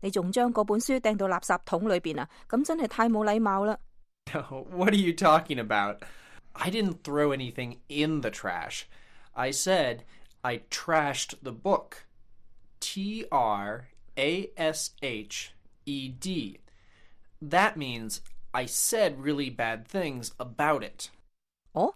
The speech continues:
Speaker 1: to trash the book唔係掟入垃圾桶，而係將佢講成一錢不值。
Speaker 2: Last year, I made a professor angry because I trashed General MacArthur in a history class. I wrote a paper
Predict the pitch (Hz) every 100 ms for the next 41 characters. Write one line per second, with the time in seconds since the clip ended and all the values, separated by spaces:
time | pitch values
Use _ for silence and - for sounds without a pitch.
0 | - - - 214 - 226 - - 220 214
1 | 226 - - - 220 269 226 233 262 208
2 | 202 - 196 - 190 269 - - - 190
3 | 180 269 233 180 185 269 165 - 214 -
4 | - 147 156 190 - 151 151 - - -
5 | - - 165 180 226 220 - 156 151 104
6 | 73 - - 123 135 131 123 - - 143
7 | - 143 113 117 123 143 151 - - -
8 | - - 123 143 117 117 117 - - 151
9 | 143 - - 123 120 110 110 - - 196
10 | 160 107 85 - - 117 175 185 - 110
11 | 101 101 85 - - - - - - -
12 | - - - 135 139 143 185 170 - 175
13 | 175 123